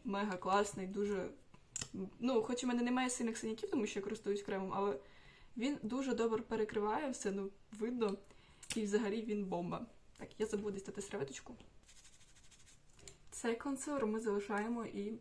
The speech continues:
рекомендую. Я зроблю так, тому що мені трохи незручно. Далі ми перейдемо до рум'ян. Я зараз буду так все показувати, як я роблю в послідовності свій макіяж. Рум'ян у мене аж три штучки.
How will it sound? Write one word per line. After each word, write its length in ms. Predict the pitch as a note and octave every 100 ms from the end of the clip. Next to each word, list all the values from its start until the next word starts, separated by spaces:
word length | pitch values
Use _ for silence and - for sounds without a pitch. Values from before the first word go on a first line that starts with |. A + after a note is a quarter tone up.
| - - - -
рекомендую. 540 | A#3 A3+ E3+ - - -
Я 100 | G3+
зроблю 240 | G3+ G3+ G3
так, 180 | A#3
тому 160 | - G3
що 140 | -
мені 120 | F#3+ G#3
трохи 220 | - G3
незручно. 420 | G3 - - D4 - - - - - - - - - - - -
Далі 240 | A3+ C#4+
ми 120 | D#4+
перейдемо 460 | C#4+ A#3 G#3 A3 A3+
до 200 | G3 G#3
рум'ян. 460 | G#3 G3 E3 - - - G#3
Я 120 | G#3+
зараз 240 | G#3+ G#3
буду 140 | G#3+ A3
так 260 | G#3 G#3 -
все 160 | - G3+
показувати, 480 | - C4+ D4 B3+ G#3+
як 200 | F#3+ A3
я 60 |
роблю 240 | G#3+ G#3 G#3+
в 60 |
послідовності 640 | G#3 G3+ G3+ G3 G#3+ - G#3
свій 140 | G3
макіяж. 440 | F#3+ - - - - - - - - - - -
Рум'ян 260 | G3 C#4
у 40 | D#4
мене 220 | C4 -
аж 180 | - A#3+
три 180 | - A3+
штучки. 420 | - G3 -